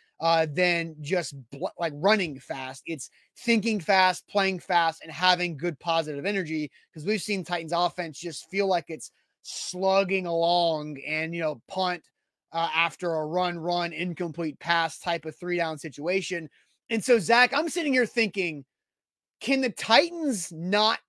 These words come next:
be a national punching bag of a joke? 'Cause you had guys like Warren Sharp, and who's a nationally analytically driven guy,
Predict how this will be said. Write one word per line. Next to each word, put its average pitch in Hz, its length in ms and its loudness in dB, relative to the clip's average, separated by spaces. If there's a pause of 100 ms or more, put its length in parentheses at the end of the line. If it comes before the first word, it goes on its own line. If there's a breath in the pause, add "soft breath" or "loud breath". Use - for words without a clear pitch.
be 139 500 -8 (500)
a 214 200 4
national 214 920 0
punching 226 520 -2
bag 180 320 4
of 160 100 -6
a 147 60 -8
joke? 139 540 -4 (440)
'Cause 175 220 -4
you 330 140 4
had 254 280 4
guys 208 360 4
like 196 180 0
Warren 180 460 0
Sharp, 196 520 2
and 165 260 -10
who's 175 200 -8
a 147 140 -8 (100)
nationally 185 880 -4
analytically 180 680 -4
driven 160 400 -6
guy, 160 480 2